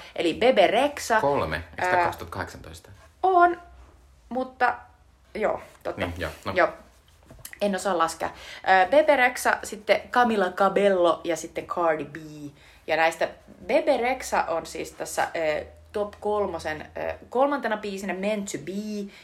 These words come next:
Speaker 1: joka on tällainen, niin kuin, äh, tää biisi on siis Bebe Rexha featuring Florida George Line, jok-, Georgia Line, joka on tosi tällainen, niin kuin, äh, tavallaan lä-,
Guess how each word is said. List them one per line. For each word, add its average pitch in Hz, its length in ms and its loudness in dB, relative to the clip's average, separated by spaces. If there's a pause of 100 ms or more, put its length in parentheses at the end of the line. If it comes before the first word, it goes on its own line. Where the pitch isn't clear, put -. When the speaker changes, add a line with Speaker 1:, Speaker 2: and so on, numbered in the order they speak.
(120)
Speaker 1:
joka 170 180 -2
on 180 80 0
tällainen, 175 380 2
niin 160 160 -8
kuin, 160 180 -4 (580)
äh, 175 320 2 (300)
tää 180 120 2
biisi 190 240 -2
on 165 60 -4
siis 156 140 -10
Bebe 190 220 6
Rexha 170 260 0
featuring 151 400 -6
Florida 180 400 0
George 147 420 -2
Line, 147 320 -4
jok-, - 260 -18
Georgia 190 400 2
Line, 151 300 0
joka 156 240 -2
on 156 280 0 (480)
tosi 277 280 2
tällainen, 175 440 2
niin 147 220 -8
kuin, 156 220 -6 (160)
äh, 151 360 -2 (180)
tavallaan 160 420 -2
lä-, 196 160 0